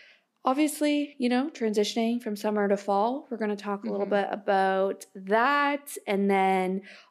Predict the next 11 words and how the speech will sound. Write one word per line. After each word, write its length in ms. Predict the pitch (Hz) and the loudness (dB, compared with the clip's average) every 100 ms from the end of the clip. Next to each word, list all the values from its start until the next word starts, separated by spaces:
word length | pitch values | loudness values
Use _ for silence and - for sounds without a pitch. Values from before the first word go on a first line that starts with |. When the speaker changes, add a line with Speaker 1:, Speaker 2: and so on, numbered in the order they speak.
| - | 0
Speaker 1:
also 500 | 196 202 214 196 190 | 0 2 4 4 4
just 400 | 190 185 190 - | 4 2 2 -2
the 80 | |
basics 560 | 185 196 180 180 190 - - | 0 2 2 0 -4 -4 -2
of 260 | 202 185 - | 0 0 -2
a 20 | |
capsule 640 | 180 - 208 208 - 277 | -6 -4 -2 -2 2 2
wardrobe, 680 | 262 269 269 262 262 254 254 226 | 4 2 2 2 2 4 0 0
because 280 | 202 - 185 | -2 -2 -2
I 80 | 185 | -2
know 200 | 180 | -2